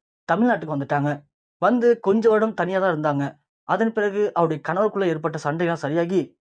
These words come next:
ரெண்டு பேரும் சேர்ந்து வாழ ஆரம்பிச்சாங்க. ஆனா, சேர்ந்து கொஞ்ச மாதங்கள்லயே அவரு திடீர்னு இறந்தும் போயிட்டாரு. அது பானுப்பிரியாவை பயங்கரமா ஒரு மன உளைச்சலுக்கு உள்ளாயிடுச்சு. தான் எப்படி எப்படியோ வாழணும்னு ஆசைப்பட்டேன், ஆனா அது எல்லாமே நிறைவேறவே இல்ல.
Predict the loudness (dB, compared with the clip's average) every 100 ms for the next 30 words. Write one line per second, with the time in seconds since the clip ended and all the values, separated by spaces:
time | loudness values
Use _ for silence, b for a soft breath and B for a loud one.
0 | _ -2 0 2 0 -2 0 -2 0 0
1 | 0 0 -2 -2 -2 -2 -4 -8 _ _
2 | -4 -2 0 -2 -2 0 2 2 0 -2
3 | 0 0 2 0 0 -2 -2 -2 -2 -2
4 | -4 -4 -2 -2 -2 -8 _ _ -2 -2
5 | -2 -2 -4 -6 -6 -4 -2 -2 -2 -2
6 | -2 -4 -8 _ _ -6 -4 -2 0 -2
7 | -2 -2 0 0 0 -2 -10 -4 -2 0
8 | -2 -2 0 -2 -2 -8 _ _ -4 -2
9 | 0 0 0 -4 -6 -4 -2 -2 -4 -6
10 | -8 _ _ _ -4 -2 -2 -4 -4 0
11 | 0 4 4 4 2 0 0 -2 -4 -2
12 | -2 -4 -4 -2 -2 -2 -2 -2 -4 -6
13 | -10 _ _ -8 -2 0 0 -2 -2 0
14 | -2 -2